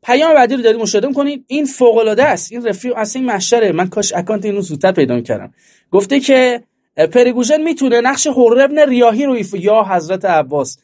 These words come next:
نقش حر ابن ریاحی رو ایفا کنه و بیا تو سمت اوکراین بجنگه، اون وقت قشنگ می‌شه. یعنی الان تو سمت اوکراین بجنگه، اوکراین می‌شه لشکر امام حسین، بعد، اه، اون پریگوژن می‌شه حر ابن ریاحی،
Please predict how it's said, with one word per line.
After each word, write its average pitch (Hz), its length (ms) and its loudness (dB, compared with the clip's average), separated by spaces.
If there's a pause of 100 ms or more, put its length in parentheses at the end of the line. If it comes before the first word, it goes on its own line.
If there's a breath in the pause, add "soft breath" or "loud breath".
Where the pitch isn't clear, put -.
(280)
نقش 277 280 0
حر 262 400 4
ابن 302 260 2
ریاحی 247 380 0
رو 311 60 -2
ایفا 202 360 -2
کنه 151 400 -8 (420)
و 208 160 4
بیا 294 200 2
تو 269 160 -2
سمت 294 340 0
اوکراین 269 540 0
بجنگه، 285 460 0
اون 240 240 -2
وقت 269 280 0
قشنگ 202 300 0
می‌شه. 127 360 -8
یعنی 165 160 -2
الان 262 240 0
تو 269 100 -2
سمت 254 260 -2
اوکراین 226 380 0
بجنگه، 233 680 0 (440)
اوکراین 262 460 0
می‌شه 277 200 -4
لشکر 277 440 2
امام 247 240 0
حسین، 277 460 -2 (360)
بعد، 220 400 0 (320)
اه، 170 360 4
اون 247 300 -2
پریگوژن 240 520 0
می‌شه 220 480 0 (400)
حر 220 240 4
ابن 262 160 2
ریاحی، 240 680 0